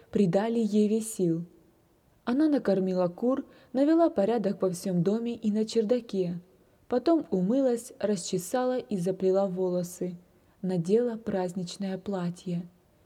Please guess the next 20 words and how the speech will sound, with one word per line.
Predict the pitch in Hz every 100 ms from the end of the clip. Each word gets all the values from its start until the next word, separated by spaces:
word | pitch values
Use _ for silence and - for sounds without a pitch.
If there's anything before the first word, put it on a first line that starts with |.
| _ _ -
К | -
плотине | 247 247 247 285 285 196 170 170 -
Ева | 190 240 262 254
почти | 220 220 - 214
бежала. | 196 233 233 214 185 170 170 - _ _ _ _ _ _ _ _ -
Но | 190 -
уже | 190 202
стоя | - - 196 185
у | -
воды, | 180 175 165 190 233 - _ _ - _ _ _
она | 196 185 190
вдруг | 180 190 -
словно | - 233 254 269
услышала | - 220 - 202 180 214 202
чей-то | 180 - 196 185 214
голос. | 196 214 180 170 170 - _ _ _ _ _ _ _ _ _ _ _ _ _
«Что | - - 196
ты | 175 196
делаешь, | 170 214 277 226 175 170 170 - - -
Ева?» | 180 214 269 208 175 170